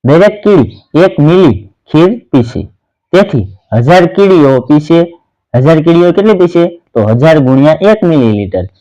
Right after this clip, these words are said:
એટલે કે હજાર મિલીલિટર થાય. અને હજાર મિલીલિટર એટલે એક લિટર થાય. "અરે, તેમને પણ દસ દેડકા જેટલી જ ખીર જોઈશે," ગધેડાએ કહ્યું.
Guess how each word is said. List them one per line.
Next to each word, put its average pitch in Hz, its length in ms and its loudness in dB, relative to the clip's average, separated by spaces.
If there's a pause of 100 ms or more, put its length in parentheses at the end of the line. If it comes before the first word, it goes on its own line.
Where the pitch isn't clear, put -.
(140)
એટલે 117 240 -2
કે 160 180 0
હજાર 127 400 0
મિલીલિટર 110 680 0
થાય. 127 300 -6
અને 110 400 -6
હજાર 123 300 0
મિલીલિટર 175 580 0
એટલે 107 180 -6
એક 180 280 -2
લિટર 123 300 -6
થાય. 92 220 -10 (680)
"અરે, 175 420 0 (300)
તેમને 196 280 2
પણ 214 300 0 (440)
દસ 170 360 0
દેડકા 165 460 2
જેટલી 160 360 0
જ 170 100 2
ખીર 185 220 0
જોઈશે," 139 500 0 (200)
ગધેડાએ 117 540 0
કહ્યું. 95 360 -10